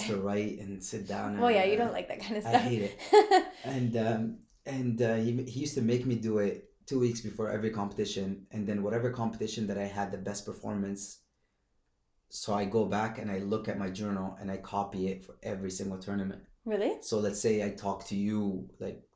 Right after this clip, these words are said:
Speaker 2: two days before the competition,
Speaker 1: Mm-hmm.
Speaker 2: then I better do it because it made me feel good. Right?
Speaker 1: Oh,
Speaker 2: That's how you
Speaker 1: that's
Speaker 2: know
Speaker 1: so
Speaker 2: your
Speaker 1: cool.
Speaker 2: best, your peak performance.
Speaker 1: Yeah, yeah.
Speaker 2: Um, I think, I think it's huge. Like, it was, it was, it was helping me so much.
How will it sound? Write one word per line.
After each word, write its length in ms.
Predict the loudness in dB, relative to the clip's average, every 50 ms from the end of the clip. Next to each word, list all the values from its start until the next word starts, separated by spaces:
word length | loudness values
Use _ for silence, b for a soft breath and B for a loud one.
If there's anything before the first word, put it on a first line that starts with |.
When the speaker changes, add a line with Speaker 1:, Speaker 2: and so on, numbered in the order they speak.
| _ -8
Speaker 2:
two 120 | -4 0
days 220 | 2 2 2 2 0
before 260 | -4 -4 -2 -2 -2
the 60 | -2
competition, 500 | -2 -4 -4 -2 -2 -2 -2 0 2 2 2
Speaker 1:
Mm-hmm. 180 | 2 0 -2 b b b b b b _
Speaker 2:
then 120 | -4 -2 0
I 100 | 0 0
better 240 | 2 2 2 2 0
do 220 | 0 2 2 2
it 180 | 2 2 -2 -6
because 260 | -10 -8 -8 -6 -4
it 100 | -2 -2
made 200 | 0 0 0 -2
me 80 | -4
feel 200 | -4 -4 -6 -4 -2
good. 300 | 0 -2 -2 -2 -6 -12 -20 _ _ _ _ _ _ _ _ _ _ _ _ _ _ _ _
Right? 320 | -6 -2 0 0 0 0 -2
Speaker 1:
Oh, 60 | -4 -4
Speaker 2:
That's 180 | -2 -2 0
how 100 | 2 2
you 100 | 4 4
Speaker 1:
that's 100 | 4 4
Speaker 2:
know 60 | 4 4 4
Speaker 1:
so 0 |
Speaker 2:
your 120 | 4 4
Speaker 1:
cool. 80 | 2 2
Speaker 2:
best, 320 | 2 0 -2 -4 -6 -6
your 120 | -6 -6 -4
peak 240 | -4 -6 -6 -6
performance. 640 | -8 -10 -8 -4 -2 -2 -2 -2 -4 -6 -10 -12 -8 -6
Speaker 1:
Yeah, 320 | -4 -4 -2 -2 -2 -4 -6 -8 -16 _ _ _ _ _ _ _ _ -8
yeah. 400 | -4 -2 -2 0 0 0 0 2
Speaker 2:
Um, 320 | 2 2 2 2 0 -2 -6 -12 _ _ _ _ _ _ -20 -20 _ _ _ -6
I 160 | -4 -4 -2
think, 400 | 0 2 2 4 2 2 0 -4 -4
I 80 | -2
think 200 | 0 0 0 0
it's 140 | 0 0 -2
huge. 360 | 0 0 2 0 0 0 0
Like, 180 | -2 -2 0 0
it 60 | -2
was, 160 | -2 -2 -4 -4
it 220 | -4 -2 -2 -2
was, 280 | -2 -4 -6 -6 -8 -6
it 100 | -6 -6
was 120 | -4 -4 -4
helping 300 | -4 -2 0 0 2 2
me 60 | 0
so 200 | 0 0 0 0
much. 420 | 0 0 -2 -4 -6 -10 -14 -16